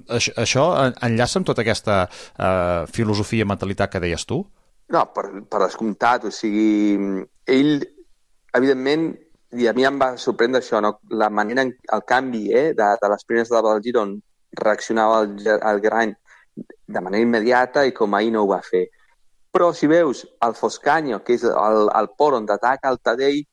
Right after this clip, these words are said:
Speaker 2: la diferència que els hi treu en aquells,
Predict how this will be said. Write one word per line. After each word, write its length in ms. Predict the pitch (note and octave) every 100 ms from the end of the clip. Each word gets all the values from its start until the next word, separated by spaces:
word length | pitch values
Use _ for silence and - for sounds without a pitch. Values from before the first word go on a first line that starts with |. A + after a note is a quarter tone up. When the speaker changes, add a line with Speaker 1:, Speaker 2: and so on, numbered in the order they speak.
| _ _ _ _ -
Speaker 2:
la 80 | A2+
diferència 460 | A2+ B2+ C3+ C#3
que 80 | C3+
els 140 | A#2+
hi 100 | A#2
treu 400 | A2+ C#3+ C3 F#2+ - _ _ -
en 120 | A2 G#2+
aquells, 440 | G#2 C#3 B2+ B2